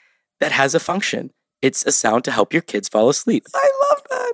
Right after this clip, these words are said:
Speaker 1: Now, this is noise that you and I can't hear, right? And we say noise because it's specific, uh, uh, frequency. Uh, this one specifically was around pink noise, so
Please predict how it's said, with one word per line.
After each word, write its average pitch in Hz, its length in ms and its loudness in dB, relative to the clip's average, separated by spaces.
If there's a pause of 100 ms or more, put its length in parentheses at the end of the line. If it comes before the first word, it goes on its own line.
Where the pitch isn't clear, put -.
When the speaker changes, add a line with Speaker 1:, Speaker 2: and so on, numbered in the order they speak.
(140)
Speaker 1:
Now, 135 160 2
this 143 180 0
is 175 140 -4
noise 151 300 0
that 139 120 -4
you 139 120 -4
and 123 100 -4
I 135 80 -4
can't 117 240 -8
hear, 117 320 -8 (280)
right? 110 300 0
And 110 260 0
we 127 80 0
say 160 220 4
noise 120 380 2
because 104 200 -10
it's 104 120 -8
specific, - 640 -6
uh, 104 220 -8 (440)
uh, 73 160 -10
frequency. 104 720 -2
Uh, 98 120 -10
this 107 300 -2
one 120 160 4
specifically - 640 0
was 101 160 0
around 98 320 -2
pink - 300 -8
noise, 104 240 -4
so 104 180 2